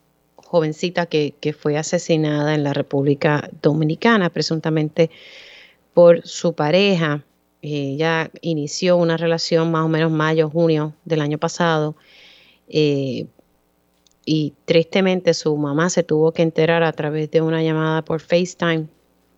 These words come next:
de que el individuo presuntamente la había asesinado. Eso es lo que él le confiesa a esta mamá que tuvo que ver esa escena tan horrenda. Eh, esta historia nació ayer en el programa Día a Día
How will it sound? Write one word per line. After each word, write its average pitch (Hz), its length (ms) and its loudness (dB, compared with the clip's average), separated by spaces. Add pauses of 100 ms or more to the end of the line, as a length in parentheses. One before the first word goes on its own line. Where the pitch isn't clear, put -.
(220)
de 156 160 4
que 156 120 2
el 156 80 2
individuo 160 760 4 (1040)
presuntamente 156 640 0
la 175 80 2
había 170 120 4
asesinado. 208 440 -2
Eso 180 140 -2
es 175 60 0
lo 196 100 0
que 165 140 2
él 185 80 2
le 208 100 0
confiesa 180 640 -2 (600)
a 175 140 0
esta 180 260 -4
mamá 170 360 -4 (160)
que 165 120 -4
tuvo 160 300 0
que 160 140 -2
ver 156 360 0
esa 156 400 -4
escena 160 680 -2 (680)
tan 147 220 -6
horrenda. 151 640 0 (840)
Eh, 147 440 0
esta 170 300 2
historia 208 640 2
nació 175 640 0
ayer 175 320 0
en 185 100 -2
el 175 60 -4
programa 165 420 0
Día 165 220 0
a 180 40 4
Día 175 340 0